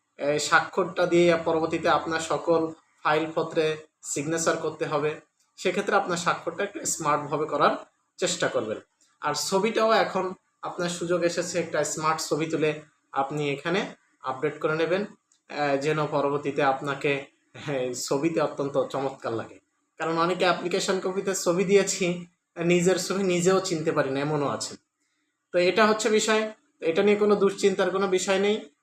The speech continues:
আপনারা চাইলেই, আহ, গণ-, গণবিজ্ঞপ্তিতে নিজেদের ছবি এবং স্বাক্ষর পরিবর্তন করে নিতে পারবেন। আর আপনাদের গণবিজ্ঞপ্তি অতি শীঘ্রই, আহ, আবেদনের, আহ, সময়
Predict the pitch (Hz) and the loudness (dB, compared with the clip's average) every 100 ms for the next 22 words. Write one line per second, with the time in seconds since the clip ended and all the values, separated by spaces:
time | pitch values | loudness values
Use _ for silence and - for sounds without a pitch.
0 | _ 151 151 170 170 175 156 151 190 - | _ -6 -4 0 0 2 2 4 2 0
1 | - _ _ _ 147 135 139 - 139 143 | -6 _ _ _ 0 4 4 0 -4 -2
2 | 147 135 127 147 143 147 156 160 185 185 | -2 -6 -10 -4 -2 -2 -4 -4 -6 -4
3 | 175 208 175 147 147 147 - 147 151 143 | -4 -2 -2 -2 -2 -4 -2 -2 0 -2
4 | 143 135 - - - 196 330 - _ _ | -4 -6 -4 -4 -4 -4 -4 -10 _ _
5 | - 135 127 123 127 123 120 113 104 104 | -2 0 0 -2 -6 -6 -6 -6 -8 -10
6 | 101 95 _ _ _ _ 139 151 156 175 | -14 -16 _ _ _ _ 0 2 2 2
7 | 175 175 156 160 165 165 170 175 165 156 | 0 0 0 0 0 0 -2 0 -2 -2
8 | 160 - 143 151 175 185 - _ _ _ | -6 -6 -6 2 4 4 -2 _ _ _
9 | 156 147 143 143 131 143 151 151 151 156 | 0 2 2 0 0 -2 0 0 0 -4
10 | 156 160 151 151 151 - - _ _ _ | -4 -2 -2 -2 -6 -8 -16 _ _ _
11 | _ _ _ 139 139 135 151 151 147 | _ _ _ -4 -2 -2 -2 -2 -2